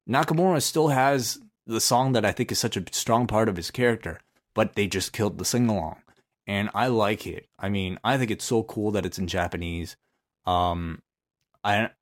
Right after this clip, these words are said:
I guess that's nothing new 'cause Jinder's theme is, like, in a different language as well. Uh, but a-, anyway, I like it a lot. I mean, uh, I think it's,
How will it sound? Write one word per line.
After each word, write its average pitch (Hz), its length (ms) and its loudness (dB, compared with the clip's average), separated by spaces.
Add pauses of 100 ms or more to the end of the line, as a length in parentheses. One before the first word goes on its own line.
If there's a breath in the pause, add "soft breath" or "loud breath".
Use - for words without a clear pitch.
I 120 80 2
guess 190 160 0
that's 120 180 2
nothing 101 260 0
new 98 160 0
'cause 90 200 -6
Jinder's 95 400 -2
theme 87 240 -6
is, 85 200 -6
like, - 360 -12
in 92 140 -2
a 92 40 0
different 87 300 -2
language 85 340 -2
as 90 100 -8
well. 82 320 -4 (440 soft breath)
Uh, 85 240 -2
but - 160 -2
a-, 131 180 0
anyway, 98 380 0 (100)
I 120 80 2
like 170 240 2
it 175 60 2
a 156 40 4
lot. 120 380 4
I 98 120 -2
mean, 98 480 -2 (120)
uh, 90 380 2
I - 80 -2
think 98 240 -2
it's, - 340 -6